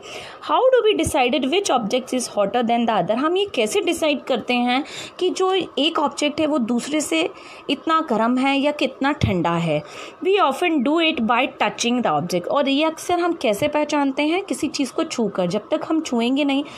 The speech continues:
तब तक हमें पता नहीं चलेगा कि ये ठंडा है या गर्म है। If we are touching, uh, any pot and it is hot, तो हमें छूने से ही पता चलता है कि वो पॉट गर्म है। But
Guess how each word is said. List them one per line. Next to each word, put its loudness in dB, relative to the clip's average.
तब -2
तक 0
हमें 2
पता 0
नहीं 0
चलेगा 0
कि -4
ये 0
ठंडा 0
है 0
या 0
गर्म 0
है। 0
If 0
we 0
are -2
touching, 0
uh, -2
any 0
pot 2
and 0
it 0
is 2
hot, 2
तो -4
हमें 0
छूने 2
से -2
ही 2
पता 0
चलता -2
है 2
कि -2
वो 0
पॉट 0
गर्म 2
है। 0
But 2